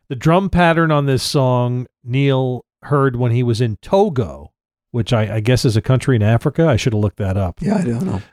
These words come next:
Speaker 1: "I was laying on a rooftop one night and heard two drummers playing in the next valley, and the rhythm stuck in my head. When we started working on the song, I realized that beat would complement it well."
Speaker 2: I just thought it was a, like, a military beat.
Speaker 1: Yeah. Geddy Lee.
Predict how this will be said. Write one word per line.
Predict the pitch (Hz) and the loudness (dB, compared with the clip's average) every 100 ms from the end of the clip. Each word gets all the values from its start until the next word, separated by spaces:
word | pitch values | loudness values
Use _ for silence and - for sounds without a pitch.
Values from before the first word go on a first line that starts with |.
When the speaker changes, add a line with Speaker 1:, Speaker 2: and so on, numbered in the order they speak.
| - | -4
Speaker 1:
"I | |
was | 131 110 | -2 0
laying | 160 196 202 | 2 2 2
on | 170 | 2
a | |
rooftop | 135 180 180 - 135 113 | 2 2 0 0 0 0
one | 113 107 | -2 -2
night | 107 110 | 0 -2
and | 117 107 | -2 -2
heard | 131 143 | 0 0
two | - 208 | -2 -4
drummers | 156 143 185 117 101 | 0 2 2 0 -4
playing | - 131 127 127 | -4 -2 0 0
in | |
the | 117 | 0
next | 135 - | -2 -2
valley, | 120 135 147 98 80 - _ _ _ - | 0 2 0 -2 -10 -18 _ _ _ -6
and | 117 | -4
the | |
rhythm | 107 139 165 170 | 2 2 2 2
stuck | 147 - 156 - | 0 -2 -4 0
in | 139 | 0
my | 135 | 2
head. | 123 131 82 80 _ _ _ _ _ | 2 2 -2 -8 _ _ _ _ _
When | 117 | -6
we | 113 | -4
started | - 143 135 | 0 0 2
working | 139 135 135 | 2 0 0
on | 123 | 0
the | 113 | 0
song, | 143 127 127 | 0 2 2
I | |
realized | 110 120 135 131 120 | 2 2 2 2 2
that | 120 110 | 0 0
beat | 120 131 123 | 0 -2 -2
would | 107 - - | -6 -8 -6
complement | - 185 107 92 120 | -2 0 0 -2 -4
it | 147 | -2
well." | 147 135 - - _ _ _ _ _ _ _ | 0 0 -4 -14 _ _ _ _ _ _ _
Speaker 2:
I | 127 | -14
just | 160 | -2
thought | 160 | 0
it | 120 | 2
was | 110 | 2
a, | 107 95 95 | 2 0 -2
like, | 101 98 | -4 -4
a | |
military | 98 135 151 - 208 | -2 0 0 -2 -6
beat. | - - _ _ _ _ _ _ | -6 -10 _ _ _ _ _ _
Speaker 1:
Yeah. | 135 151 104 - _ _ - | 0 2 0 -4 _ _ -2
Geddy | 151 180 180 | 2 4 4
Lee. | 202 175 85 | 4 2 -2